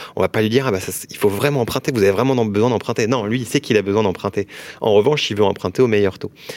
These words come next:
Euh, et donc, toi, tu dois le convaincre, euh, de passer par toi. Donc, c'est a-, avant tout une question de confiance.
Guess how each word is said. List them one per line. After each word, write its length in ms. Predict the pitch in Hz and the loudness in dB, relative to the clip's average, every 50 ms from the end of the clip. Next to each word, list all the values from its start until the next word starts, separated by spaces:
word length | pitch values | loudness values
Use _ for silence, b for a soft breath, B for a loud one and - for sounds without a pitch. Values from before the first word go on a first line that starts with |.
| B B B B 98 | B B B B -2
Euh, 160 | 90 90 90 - | -2 0 0 0
et 80 | 98 | 0
donc, 180 | 95 98 92 - | 0 -2 -2 0
toi, 140 | - 139 143 | 0 -2 0
tu 140 | - - - | -2 -2 -2
dois 340 | 107 107 107 101 95 - - | 0 0 0 0 -2 -6 -8
le 140 | 110 95 92 | -8 -8 -6
convaincre, 600 | - - 113 107 104 110 147 156 - - - - - - | -4 -2 0 0 2 0 -2 -2 -6 -12 -16 -14 -10 -6
euh, 180 | 95 90 90 - | -6 -4 -6 -6
de 140 | - 92 87 | -8 -8 -6
passer 300 | - 101 98 - 123 98 | -4 -4 -4 -2 -2 -4
par 160 | 98 - - | -4 -6 -8
toi. 140 | - - 110 | -12 -14 -12
Donc, 180 | 104 87 - - | -12 -12 -10 -8
c'est 140 | - - | -4 -2
a-, 180 | - 95 101 - - - | -2 -2 -2 -4 -6 -6
avant 240 | 117 110 113 113 | -4 0 0 0
tout 100 | 110 127 | 0 0
une 120 | 135 123 107 | 0 0 0
question 260 | 107 101 - - 110 | -2 -4 -2 -2 -4
de 60 | 98 | -4
confiance. 500 | - 101 104 98 - 120 120 143 - - | -4 -4 -4 -2 0 0 -2 -2 -4 -8